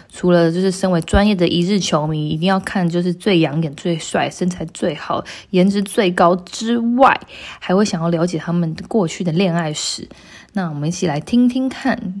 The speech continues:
这两位为什么就是让我们自己无限的想象，说要是是你的话，你的另一半你会选谁这样子。我觉得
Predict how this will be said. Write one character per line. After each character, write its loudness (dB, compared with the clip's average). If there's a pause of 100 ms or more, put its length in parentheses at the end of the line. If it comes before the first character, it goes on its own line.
这 -2
两 -4
位 -2
为 -2
什 -10
么 -8
就 -4
是 -2 (360)
让 -4
我 -2
们 -6
自 -6
己 -6
无 -4
限 -2
的 -4
想 -6
象， -2
说 0
要 0
是 -4
是 -4
你 -2
的 -8
话， -4
你 -8
的 -6
另 0
一 -2
半 -4
你 -10
会 0
选 -6
谁 -4
这 -2
样 -2
子。 -10 (380)
我 -8
觉 2
得 0